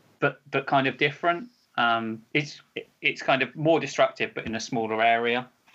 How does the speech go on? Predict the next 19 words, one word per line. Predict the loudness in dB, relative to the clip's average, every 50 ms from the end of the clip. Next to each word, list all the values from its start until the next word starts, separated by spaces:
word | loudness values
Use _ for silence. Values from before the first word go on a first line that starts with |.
| -20 _ -12
Um, | -10 -8 -8 -10 -12 -16 -20 -20 -20 -20 _ _ _
but | 0 0 0 -2 -4 -8
it's | -8 -8 -10 -16 -20 -20 _ _ _ _
quite | -2 0 2 2
a | 2
big | 0 -2 0
model, | 2 2 2 0 -2 -6 -10 -10 -12 _
you | -6 -4
know, | -4
s-, | -4 -4 -6 -10 -8 -4
and | -2 -2
within | 0 0 -2 -4 -4
six | -2 -2 -2 -2 -2 0
inches | -2 -2 -2 -4 -6 -4 -4
of | -2 -2 -2
it, | 0 0 0 0 -2 -4 _ _ _ -2
that's | -2 -2 0 0
probably, | 0 0 0 2 2 2 2 2 2 0 -2 0
uh, | 0 2 4 4 2 0